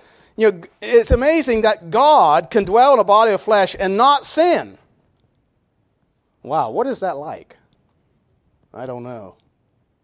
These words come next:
'cause I can't do it. You and I can't do it,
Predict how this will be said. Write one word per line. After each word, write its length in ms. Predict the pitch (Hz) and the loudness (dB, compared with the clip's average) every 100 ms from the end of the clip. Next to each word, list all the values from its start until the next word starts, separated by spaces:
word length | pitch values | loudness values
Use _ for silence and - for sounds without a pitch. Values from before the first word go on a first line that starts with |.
| _ _ _ | _ _ _
'cause 140 | 104 | -20
I 120 | 110 120 | -16 -16
can't 280 | 101 90 | -18 -20
do 80 | - | -20
it. 160 | 90 - _ _ _ _ _ _ _ _ _ _ _ _ _ _ _ _ _ _ _ _ _ _ _ _ _ _ _ _ - | -20 -20 _ _ _ _ _ _ _ _ _ _ _ _ _ _ _ _ _ _ _ _ _ _ _ _ _ _ _ _ -12
You 100 | 151 | -6
and 80 | |
I 160 | 156 170 | -4 -6
can't 260 | 139 101 71 | -8 -18 -20
do 140 | 98 | -20
it, 100 | - | -20